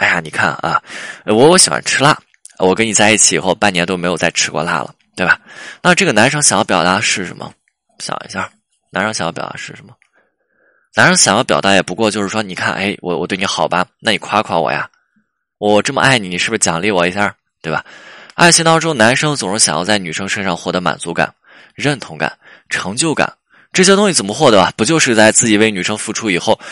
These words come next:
女生能够给他们一些良性的反馈？那在这个过程当中，男生追寻到这些点吗？但是这个女生没有，这个女生就觉得说，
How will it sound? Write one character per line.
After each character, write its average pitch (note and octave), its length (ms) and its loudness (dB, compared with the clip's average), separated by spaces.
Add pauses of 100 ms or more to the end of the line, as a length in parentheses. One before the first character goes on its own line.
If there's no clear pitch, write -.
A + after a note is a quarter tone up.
(180)
女 B2 180 0
生 C#3 220 0
能 A#2 100 -2
够 C3 120 2
给 - 180 0
他 - 80 -2
们 F#2+ 140 -2
一 - 20 -6
些 F#2 160 0 (220)
良 F#2+ 280 4
性 A2+ 140 0
的 G#2+ 60 -6
反 - 180 -4
馈？ - 260 -6 (280)
那 G#2 160 0
在 - 120 -4
这 A#2+ 100 -4
个 A#2 100 2
过 A2 220 2
程 F#2+ 120 -4
当 G2 100 0
中， G2+ 180 -4 (160)
男 F#2 220 0
生 G#2+ 220 0 (280)
追 G#2+ 180 0
寻 F#2 180 -4
到 E2+ 140 -4
这 F2 100 -8
些 F#2 140 -6
点 F2 240 -4
吗？ - 100 -12 (360)
但 F3+ 120 4
是 F3+ 60 4
这 G3 100 4
个 F#3 60 2
女 C#3+ 100 0
生 B2 120 -2
没 A#2 100 2
有， A#2+ 180 4 (320)
这 D#3 100 2
个 D#3+ 80 6
女 A#2 140 0
生 A2 120 -4
就 A#2 120 0
觉 G2+ 180 0
得 G#2 120 2
说， G#2+ 200 -2